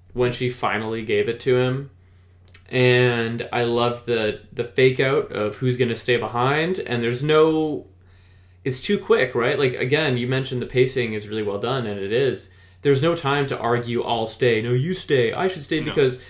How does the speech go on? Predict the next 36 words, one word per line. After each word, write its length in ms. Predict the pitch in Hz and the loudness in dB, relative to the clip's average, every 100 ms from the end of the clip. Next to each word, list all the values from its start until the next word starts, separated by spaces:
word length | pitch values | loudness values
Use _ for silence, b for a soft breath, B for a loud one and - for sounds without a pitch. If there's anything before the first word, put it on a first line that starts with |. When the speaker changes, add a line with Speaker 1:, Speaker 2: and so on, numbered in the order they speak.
| B | B
Speaker 1:
like, 140 | 127 | 2
they 80 | 147 | 4
don't 200 | 190 151 | 4 4
do 160 | 127 131 | 2 0
that 220 | 127 - | 0 -2
bullshit. 520 | 104 110 - 156 - | -2 -2 0 0 0
It's 120 | - 123 | -4 -4
just, 160 | 123 | -2
like, 120 | 120 | -2
Hanja's 380 | - 113 110 113 | 0 -2 -2 -2
like, 200 | 107 104 | -4 -4
"Nah, 300 | 113 101 95 | -4 -6 -6
enough, 420 | - 113 123 - - | -4 -2 -2 -4 -10
enough. 500 | 110 110 143 - - - | -4 2 2 0 -14 -12
I'm 180 | - 127 | -2 2
going. 500 | 127 123 123 120 120 - b b b | 4 6 4 2 -4 -14 b b b
This 180 | 139 135 | 4 4
is 120 | 127 | 4
it. 340 | 120 117 - b b b | 4 4 0 b b b
Armin, 640 | 127 131 139 131 131 127 - | 2 4 4 2 0 -4 -6
you're 160 | 120 131 | 2 4
next 280 | 127 123 127 | 4 0 -2
at 140 | - | -2
bat. 460 | 113 107 107 104 - b b b b b b b b | 0 0 0 -4 -14 b b b b b b b b
You 120 | 131 | 2
know, 280 | 123 110 - - - | 2 2 -2 -12 -14
peace 280 | - 143 131 | -4 -2 2
out." 380 | 117 113 113 - | 2 2 -2 -2
And 140 | 117 123 | -2 0
then, 140 | 123 | 0
like, 140 | 117 | 0
a 60 | 117 | 0
little 220 | 127 156 | 0 2
bit 120 | 147 | 4
of 260 | 139 135 - - - | 2 2 -4 -16 -8
just 400 | 127 143 139 | 0 0 0